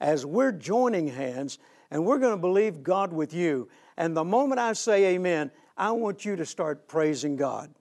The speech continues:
All right? Will you do that? Father, we lift up every partner to this ministry that is watching this broadcast right now. We lift up every friend. We lift up every person,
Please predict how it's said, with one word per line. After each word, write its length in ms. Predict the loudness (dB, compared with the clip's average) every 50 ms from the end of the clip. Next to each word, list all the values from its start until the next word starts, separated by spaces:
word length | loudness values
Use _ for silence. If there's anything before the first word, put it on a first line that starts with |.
| _ _ _ -6
All 140 | 0 2 4
right? 220 | 4 4 2 0
Will 120 | 0 0 0
you 160 | 2 2 2
do 180 | 2 2 4 4
that? 300 | 4 4 4 2 -2 _ _ _ -20 -20 _ _
Father, 420 | 2 2 4 4 4 2 0 0 _ _ _ _ -4
we 200 | 2 2 4 4
lift 320 | 6 6 6 6 4 4 2
up 200 | 2 2 2 -2 0
every 460 | 4 4 4 4 2 -2 0 -2 -2
partner 720 | -2 -6 -10 -2 0 0 0 0 -2 -6 -4 -4 -4 -6 -10 _ _ -2
to 120 | -2 2
this 240 | 4 2 2 2 -2
ministry 540 | -2 -2 -2 -2 -4 -2 0 0 0 -2 -4 -14 -20 -20 -20 _ -4
that 120 | -2 -2
is 140 | -2 -2 -4
watching 400 | 0 2 2 2 2 0 -2 -2
this 180 | 0 -2 -4 -2
broadcast 640 | 2 2 2 2 2 0 0 0 0 0 0 -2
right 240 | -2 -2 -2 -2 -2
now. 240 | -4 -4 -4 -6 -8 _ _ -20 -20 -20 -20 -10
We 200 | 0 2 4 6
lift 320 | 6 6 4 4 4 4 4
up 260 | 4 4 2 -2 _ -2 2
every 460 | 4 4 4 4 2 0 0 0 0
friend. 500 | -4 -6 0 0 2 2 2 2 2 4
We 100 | 4 4
lift 320 | 6 4 4 2 2 2
up 220 | 2 2 2 0 -10 -20 -20 -18 -6 2
every 460 | 4 6 6 4 4 0 -2 -2 -2
person, 720 | -2 _ -18 -12 -4 -4 -2 -2 -2 -2 -4 -4 -6 -8